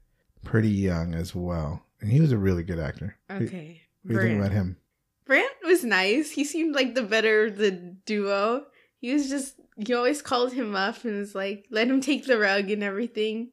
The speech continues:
Speaker 2: He just
Speaker 1: Right.
Speaker 2: seemed like a nice butler dude.
Speaker 1: <laughs> Yeah, like, I don't know if he was, like, he was his butler or if he, I don't know, assistant or I don't know what
Speaker 2: Yeah.
Speaker 1: it was.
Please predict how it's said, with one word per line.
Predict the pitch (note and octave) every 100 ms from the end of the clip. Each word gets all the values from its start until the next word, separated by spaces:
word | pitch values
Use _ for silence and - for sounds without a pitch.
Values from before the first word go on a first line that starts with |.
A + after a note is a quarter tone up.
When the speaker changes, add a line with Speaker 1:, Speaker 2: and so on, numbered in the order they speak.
| _
Speaker 2:
He | C4
just | B3 G#3
Speaker 1:
Right. |
Speaker 2:
seemed | F#3 D#4
like | D4+ D4
a | D4
nice | A#3+ A#3+ C4+
butler | - G3+ G#3 G#3+
dude. | F#3+ G#3+ A#3 D4 - _ _ -
Speaker 1:
<laughs> | F2 - - - C#3+ B2 - - - -
Yeah, | C#3+ D3+ A#2+
like, | G#2 G#2
I | A#2+
don't | C3+
know | C3+
if | A2+
he | A#2
was, | A2+ G#2+
like, | F#2+ F2 - _ -
he | G#2+
was | G#2 G2
his | G2
butler | G2 G#2+ B2+ C3 C3
or | A2
if | F2
he, | F#2+ E2+ E2 - _ _ _
I | -
don't | B2 B2+
know, |
assistant | C#2+ - G#2 - D#3 -
or | C#2+ -
I | -
don't | F#3+
know | F#3
what |
Speaker 2:
Yeah. | F#3 E3 D3+
Speaker 1:
it |
was. | G3